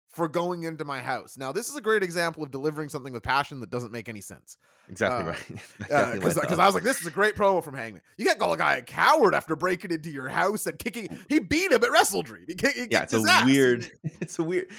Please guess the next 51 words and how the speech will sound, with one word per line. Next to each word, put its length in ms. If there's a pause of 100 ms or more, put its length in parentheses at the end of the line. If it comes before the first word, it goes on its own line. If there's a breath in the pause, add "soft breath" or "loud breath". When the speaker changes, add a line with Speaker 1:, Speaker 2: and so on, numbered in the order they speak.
(180 loud breath)
Speaker 2:
there's 120
a 40
lot 140
of 80
things 200
you 60
could 100
call 240
him 60
for 60
that. 200
Coward's 340
a 40
weird 240
one, 160
but 100
yeah, 140
Speaker 1:
If, 80
if, 60
Speaker 2:
I'm, 40
Speaker 1:
if 240
the 60
Speaker 2:
I'm 100
right 80
there 140
with 100
Speaker 1:
Zoobs 40
Speaker 2:
you. 60
Speaker 1:
lays 440
me 180
out 220
in 80
the 80
street, 680
he, 160
I, 180
I 120
don't 160
get 100
to 60
go, 220
"Oh, 20
yeah, 260
you 160
coward. 500
Yeah, 160
you, 140
you 200
would 200
say 240
that." 380